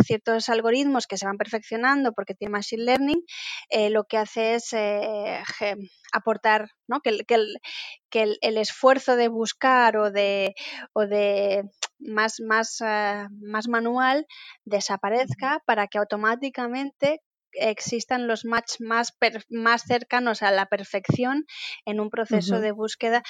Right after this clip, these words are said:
Speaker 1: de un nuevo reto profesional. Pero te puedo decir que esto es,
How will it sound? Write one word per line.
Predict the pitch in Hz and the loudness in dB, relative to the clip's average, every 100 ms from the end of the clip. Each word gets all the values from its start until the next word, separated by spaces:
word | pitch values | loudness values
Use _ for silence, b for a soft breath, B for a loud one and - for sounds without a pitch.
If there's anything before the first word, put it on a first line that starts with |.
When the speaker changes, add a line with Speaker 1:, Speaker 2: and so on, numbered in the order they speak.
| B | B
Speaker 1:
de | 220 220 | -2 0
un | 226 226 | 0 0
nuevo | 214 202 | 0 0
reto | 185 190 185 | -2 -6 -8
profesional. | - 180 185 180 196 190 190 B B | -10 -14 -12 -12 -4 -4 -4 B B
Pero | 226 | 2
te | 226 | 2
puedo | 226 269 285 | 2 4 4
decir | 277 302 285 | 4 -2 0
que | 262 240 - _ | 0 0 -2 _
esto | 240 247 - 262 | 0 0 0 2
es, | 247 208 - | 2 0 -6